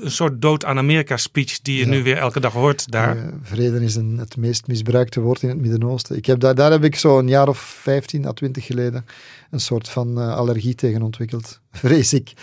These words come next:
Speaker 2: Omdat het door iedereen, door alle partijen in het Midden-Oosten, het woord peace, peace, peace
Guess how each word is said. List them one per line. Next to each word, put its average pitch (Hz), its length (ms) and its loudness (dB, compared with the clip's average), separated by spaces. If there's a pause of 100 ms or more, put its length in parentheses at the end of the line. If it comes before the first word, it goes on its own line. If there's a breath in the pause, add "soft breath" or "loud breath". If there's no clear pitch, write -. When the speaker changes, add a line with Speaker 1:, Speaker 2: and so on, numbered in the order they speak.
(240 loud breath)
Speaker 2:
Omdat 135 300 4
het 123 320 -2
door 131 320 4
iedereen, 135 580 6
door 123 120 2
alle 139 180 4
partijen 127 420 0
in 131 80 -4
het 120 80 2
Midden-Oosten, 131 520 0 (420 loud breath)
het 120 120 -6
woord 127 240 2
peace, 170 340 2
peace, 160 380 -4
peace 151 260 -4